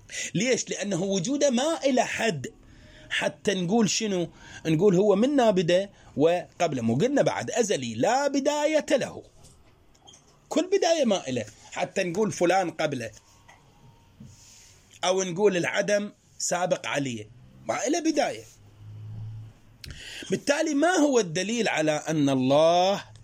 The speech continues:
سرمدي؟ يعني لا حد لبدايته ولا حد لنهايته،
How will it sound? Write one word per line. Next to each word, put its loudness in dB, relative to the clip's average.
سرمدي؟ -2
يعني -2
لا 2
حد -6
لبدايته 2
ولا 2
حد -4
لنهايته، -4